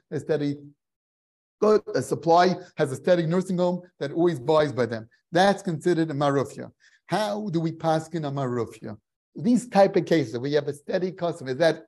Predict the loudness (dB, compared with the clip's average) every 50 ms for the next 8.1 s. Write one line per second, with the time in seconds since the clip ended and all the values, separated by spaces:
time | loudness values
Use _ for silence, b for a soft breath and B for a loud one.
0 | _ -4 -2 2 2 2 2 0 2 4 6 8 8 8 8 6 2 -4 -10 -18
1 | _ _ -8 -2 0 0 2 0 0 -4 -6 -6 -6 -6 -6 -2 -2 -2 -2 -2
2 | -4 -8 -10 -8 -6 -4 -2 0 2 4 4 4 2 B B B -4 -4 -2 0
3 | 0 -2 2 6 6 8 8 6 4 0 -8 _ _ _ _ _ _ _ _ _
4 | _ _ _ _ _ -4 -2 2 2 2 2 2 -2 -2 0 0 0 2 0 0
5 | 2 0 0 0 -2 -4 -4 -4 -4 -4 -4 -6 -6 -6 -6 -8 -8 -6 -2 -2
6 | 0 0 -2 -2 0 0 0 0 -2 -4 -6 -6 -6 -6 -4 -6 -8 -8 -10 -10
7 | -8 -6 -6 -6 -6 -6 -8 -6 -6 -6 -6 -6 -6 -10 -10 -6 -2 0 0 0
8 | 0